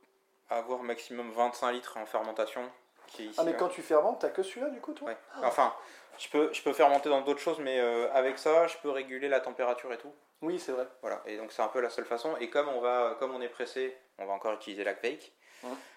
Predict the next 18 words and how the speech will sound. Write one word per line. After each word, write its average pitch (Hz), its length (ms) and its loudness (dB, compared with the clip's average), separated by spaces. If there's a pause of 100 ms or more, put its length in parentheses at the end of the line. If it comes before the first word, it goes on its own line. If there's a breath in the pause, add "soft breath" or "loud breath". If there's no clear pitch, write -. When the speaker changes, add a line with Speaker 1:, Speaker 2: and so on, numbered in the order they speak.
(160 loud breath)
Speaker 1:
Comme 104 160 -10
d'hab, 113 220 2
une 104 160 -8
levure 104 300 -4
Kveik, 117 360 -4
euh, 95 400 0
qui 110 220 -8
en 98 140 -4
deux, 113 180 -4
trois 110 180 0
jours 113 120 -2
va 113 100 0
nous 101 120 -6
donner, 104 300 -6
euh, 95 180 -4
le 95 80 -2
résultat 98 380 -8
escompté. 104 640 -6